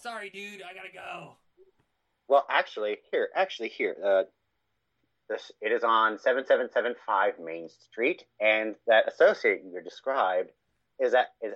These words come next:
Speaker 2: actually working, it starts work in about ten minutes. She'll be here all night closing.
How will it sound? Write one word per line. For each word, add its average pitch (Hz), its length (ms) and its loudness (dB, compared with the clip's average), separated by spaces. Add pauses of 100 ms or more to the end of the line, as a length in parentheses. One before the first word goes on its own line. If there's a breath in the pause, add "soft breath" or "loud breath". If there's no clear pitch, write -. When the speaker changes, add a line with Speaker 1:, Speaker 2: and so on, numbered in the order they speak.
(140)
Speaker 2:
actually 90 640 -4
working, 120 680 -4 (260)
it 104 440 -2
starts - 320 2
work 104 180 4
in 104 60 0
about 98 260 2
ten 117 260 -4
minutes. 185 280 -4 (160)
She'll - 200 -6
be 95 120 -6
here 113 260 6
all 117 180 4
night 131 220 -8
closing. 147 480 2